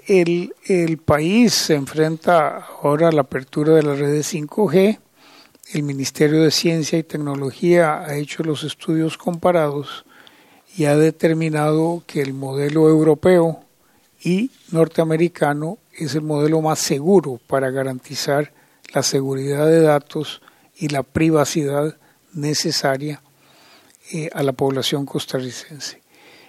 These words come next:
En ese sentido, ha emitido un decreto que exige que todos los proveedores de la red cinco G provengan de un país miembro del Convenio de Budapest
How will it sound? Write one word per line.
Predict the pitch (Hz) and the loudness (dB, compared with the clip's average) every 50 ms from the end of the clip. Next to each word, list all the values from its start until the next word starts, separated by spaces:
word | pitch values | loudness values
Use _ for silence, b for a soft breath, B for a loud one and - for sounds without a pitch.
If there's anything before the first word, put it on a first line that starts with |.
| b b - | b b -12
En | - 147 | -8 -8
ese | 143 131 135 165 | -6 -4 -4 -2
sentido, | 151 - 202 185 170 - 196 185 190 190 214 247 262 254 269 | 0 0 0 0 0 2 4 6 6 6 6 4 2 -2 -2
ha | 170 | -2
emitido | 147 147 147 156 151 - - 160 156 160 | -2 -2 -2 -2 -6 -4 -2 -2 0 0
un | 170 170 170 | 0 0 0
decreto | 196 190 185 - 185 175 170 - - - 185 | 0 0 0 0 0 0 0 -2 -2 -4 -4
que | 175 - 190 | -2 -2 -4
exige | 170 - - - 226 208 165 175 190 196 - b b b b b b b b b | -4 -4 -2 -2 0 2 4 2 2 0 -4 b b b b b b b b b
que | b - 139 | b -14 -14
todos | - _ - 208 220 233 226 208 | -12 _ 2 4 4 6 4 4
los | 165 143 - - | 2 0 -2 -4
proveedores | - - 147 131 131 135 139 151 160 160 147 139 131 117 117 _ _ | -10 -8 -6 -4 -2 -2 0 2 2 2 0 -2 -6 -10 -14 _ _
de | - 131 | -16 -12
la | 127 127 127 | -10 -10 -8
red | 123 135 147 151 | -6 -6 -6 -4
cinco | 147 - - 185 165 160 - - 190 151 | -4 -4 -4 -4 -4 -4 -4 -2 0 2
G | 165 165 170 175 | 2 0 0 -2
provengan | _ - - 151 143 135 135 139 143 143 151 151 151 151 | _ -6 -2 0 2 2 2 0 -2 -2 -4 -4 -2 -2
de | 156 | -4
un | 151 151 151 | -4 -6 -6
país | - - 156 151 156 160 165 165 | -4 -2 -2 0 0 -2 -4 -6
miembro | 170 165 170 165 147 147 147 156 165 160 151 | -4 -4 -2 -2 -2 -2 -4 -4 -2 0 0
del | 147 131 127 | 0 -2 -4
Convenio | - - 143 139 135 139 143 143 147 147 151 151 | -8 -12 -10 -6 -4 -4 -2 -2 -2 0 0 2
de | 147 139 | 2 0
Budapest | 135 135 135 131 123 120 120 - - - 135 123 - - - _ - - | 0 -2 -6 -6 -6 -8 -8 -8 -8 -8 -8 -6 -6 -8 -8 _ -14 -20